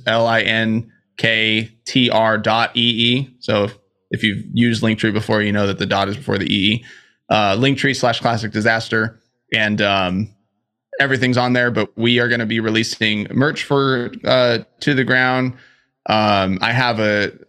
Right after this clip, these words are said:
this C D that if you go to a live show, we're gonna be selling some of these, and this has just the track, the instrumental, and then a commentary with it, just talking about us and our, our hearts, um, a little bit of the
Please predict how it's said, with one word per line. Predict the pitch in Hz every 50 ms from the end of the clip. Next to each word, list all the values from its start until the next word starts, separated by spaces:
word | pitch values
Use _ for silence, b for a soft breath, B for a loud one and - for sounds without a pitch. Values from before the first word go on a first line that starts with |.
| -
this | 120 113 110 104 - - - - - -
C | - - - - 143 131
D | 123 127 131
that | 135 123 120
if | 120 98 -
you | 113
go | 107 120 117 120 110
to | - - 123 117
a | 104
live | 104 110 113 113 113 104
show, | - - 139 143 143 139 139 139 139 b b b b b _
we're | - 117
gonna | 113 110 113 107
be | 104 113 113 110 110 107 101 - - - _ _ _ _ -
selling | - 139 123 120 117
some | 117 - 117
of | 117 113
these, | 127 135 135 135 135 127 123
and | - - 110 110
this | 113 110 -
has | - 117 113 113 113 113 110 -
just | - - 113 110 - - -
the | 113 104 101
track, | 104 - - 127 123 123 120 -
the | 120 113 110
instrumental, | 113 113 113 110 - 113 117 110 110 113 113 113 113 110 110
and | - 107 107
then | 104 101
a | 104
commentary | - - 117 117 117 113 - - 110 110 110
with | 107 110 113 110 -
it, | 120 113 107
just | - - -
talking | 117 110 107 - 107
about | 104 107 104 -
us | 110 110 110 - -
and | 104 101
our, | 80 104 107 104 104 104 104 98
our | - 104
hearts, | 101 - 127 127 127 123 - - - b b b b b b b -
um, | - 113 107 101 98 104
a |
little | 110 117 113 107
bit | 104 110 107
of | 110 104
the | 104 101 101 101 101